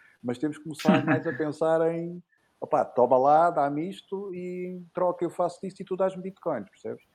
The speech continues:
Speaker 1: Acho que
Speaker 2: Sim.
Speaker 1: acho que temos que começar a caminhar nesse sentido.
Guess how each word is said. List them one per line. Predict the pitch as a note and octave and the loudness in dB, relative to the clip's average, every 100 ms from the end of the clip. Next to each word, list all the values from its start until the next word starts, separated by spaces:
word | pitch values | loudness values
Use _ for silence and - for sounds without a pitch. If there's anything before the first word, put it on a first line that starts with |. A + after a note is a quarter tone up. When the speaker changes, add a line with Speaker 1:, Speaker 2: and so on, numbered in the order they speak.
| _ _ | _ _
Speaker 1:
Acho | - B2 - | -4 -4 -6
que | - | 2
Speaker 2:
Sim. | C3+ - - - - _ _ _ - | 2 2 -4 -18 -20 _ _ _ -8
Speaker 1:
acho | C#3+ | -6
que | - | -4
temos | F#3+ | -6
que | |
começar | G3 F#3 G3+ | -8 0 0
a | F#3 | 2
caminhar | G3 F3+ F3+ | -2 -6 -6
nesse | F3 D3+ | -8 -8
sentido. | - B2+ G2+ F2+ | -8 -8 -8 -12